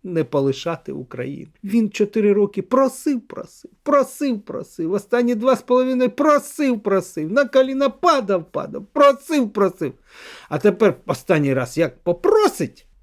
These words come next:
ну, вибачте за такий міжнародний випуск. От просто вибачте. Ну, багато хотілося б розповісти, але підпишемося.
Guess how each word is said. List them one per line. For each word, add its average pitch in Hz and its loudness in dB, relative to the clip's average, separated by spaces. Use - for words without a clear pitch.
ну, 208 -2
вибачте 151 -6
за 104 -8
такий 117 -6
міжнародний 107 -8
випуск. 92 -18
От 123 -12
просто - -10
вибачте. - -16
Ну, 202 2
багато 180 -2
хотілося 165 -2
б 143 -6
розповісти, 170 -4
але 135 -4
підпишемося. 123 -4